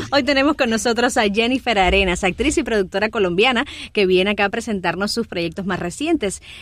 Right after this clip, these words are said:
Speaker 2: Ella está, em, participando en la telenovela de Telemundo Sin Senos, Sí hay paraíso. Fíjense ustedes que es una secuela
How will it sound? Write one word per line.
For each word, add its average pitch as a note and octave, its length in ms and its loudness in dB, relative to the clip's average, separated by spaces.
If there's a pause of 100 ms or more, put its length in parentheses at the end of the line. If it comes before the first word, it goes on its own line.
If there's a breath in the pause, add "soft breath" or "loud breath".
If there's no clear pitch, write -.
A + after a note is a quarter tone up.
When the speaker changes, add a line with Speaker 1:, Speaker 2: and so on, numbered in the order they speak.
Speaker 2:
Ella E3 280 0
está, F#3+ 380 -2
em, D#3 440 -2 (100)
participando B3 880 0
en G3 140 -2
la F3 120 0
telenovela F3+ 720 0
de E3+ 180 0
Telemundo F#3 600 -2
Sin F#3+ 180 -6
Senos, A3 400 -2
Sí D4 400 2
hay A#3 200 2
paraíso. G#3+ 600 0
Fíjense A3 280 -2
ustedes B3+ 220 -4
que G#3 100 -6
es G#3 60 -10
una G#3+ 140 -6
secuela A#3 400 -4